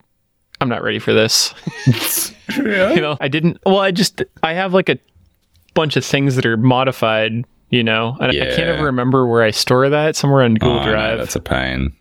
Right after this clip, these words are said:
Speaker 2: That's such a pain, trying to roll over that
Speaker 1: So,
Speaker 2: stuff.
Speaker 1: like, I tried some stuff. I tried the the mesh shrink wrap, which was fun. I enjoyed that. I want it to be solid instead of mesh, but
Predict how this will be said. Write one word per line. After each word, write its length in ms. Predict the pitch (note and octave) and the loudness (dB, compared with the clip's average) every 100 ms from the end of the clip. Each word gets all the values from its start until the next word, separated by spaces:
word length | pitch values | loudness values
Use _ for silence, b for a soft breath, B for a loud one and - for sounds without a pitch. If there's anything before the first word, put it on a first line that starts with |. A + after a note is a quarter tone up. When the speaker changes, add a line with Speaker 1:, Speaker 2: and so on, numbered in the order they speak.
| _ | _
Speaker 2:
That's 220 | - - | -20 -14
such 260 | - - - | -4 -4 -6
a 40 | |
pain, 440 | - - - - - | -12 -10 -6 -8 -8
trying 220 | - A1 | -8 -4
to 80 | A1 | -2
roll 260 | B1 A#1 A#1 | 0 0 0
over 220 | A#1 B1 | -2 -2
that 100 | A#1+ | 0
Speaker 1:
So, 120 | - | 2
Speaker 2:
stuff. 140 | E3+ D3 | 2 0
Speaker 1:
like, 220 | C#3+ - | 0 -2
I 100 | B2 | -4
tried 380 | - A#2+ A2+ A2 | 0 0 0 0
some 140 | B2 | 0
stuff. 640 | - - A2+ A#2 A#2 - - | 2 0 0 0 -2 -6 -2
I 120 | C3+ | -2
tried 320 | - B2 A#2+ | 0 -2 0
the 420 | A#2+ A#2 A#2 A#2+ _ _ - | 2 2 0 -2 _ _ -4
the 80 | B2+ | -2
mesh 260 | A#2 A#2 | 0 0
shrink 400 | - - A#2+ A#2 | -2 0 0 0
wrap, 320 | A#2 G#2 A2 | 0 0 -2
which 140 | B2 - | -4 0
was 160 | D3 | -2
fun. 540 | - - G#2+ - A#2 B2 _ _ - | -2 -6 -4 -2 0 -2 _ _ -8
I 100 | A#2 | -4
enjoyed 500 | B2+ C3 C3+ C#3 C3 | 2 4 4 2 0
that. 420 | - G2+ - - - | -4 -4 -8 -14 -6
I 100 | B2 | -4
want 180 | A#2+ A#2+ | -2 -2
it 60 | |
to 80 | - | 0
be 120 | B2+ | 0
solid 540 | A#2+ A#2+ A2 A#2+ A#2 A#2+ | 2 0 0 0 -2 0
instead 240 | A2+ B2 | 0 2
of 60 | B2+ | 2
mesh, 440 | A#2 G#2+ G#2 - | 2 0 -4 -6
but 320 | A#2+ - - | -2 -2 -2